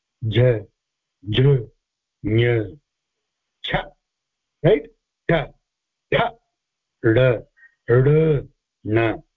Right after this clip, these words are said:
Like that, twenty-five letters, five, five, five, five, five. Five fives are twenty-five. Try writing this. Okay, then you will get the practice. Practice will happen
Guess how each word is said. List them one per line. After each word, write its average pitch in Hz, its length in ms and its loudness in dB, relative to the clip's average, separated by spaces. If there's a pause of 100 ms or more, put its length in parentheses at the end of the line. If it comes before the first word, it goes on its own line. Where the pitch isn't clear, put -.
(500)
Like 151 380 0
that, 139 240 -2 (440)
twenty-five 170 560 0
letters, 131 420 -4
five, 143 400 2
five, 143 380 0
five, 120 260 -2 (160)
five, 131 360 -2
five. 214 200 -2 (340)
Five 143 240 2
fives 143 240 0
are 190 200 2 (120)
twenty-five. 139 480 0 (600)
Try 139 240 2 (160)
writing 123 400 -2
this. 92 200 -4 (840)
Okay, 127 160 0
then 170 460 -2 (320)
you 135 120 4
will 131 160 2
get 143 180 -2
the 151 120 -2 (140)
practice. 143 500 -4 (340)
Practice 220 500 0
will 175 160 2
happen 165 480 -4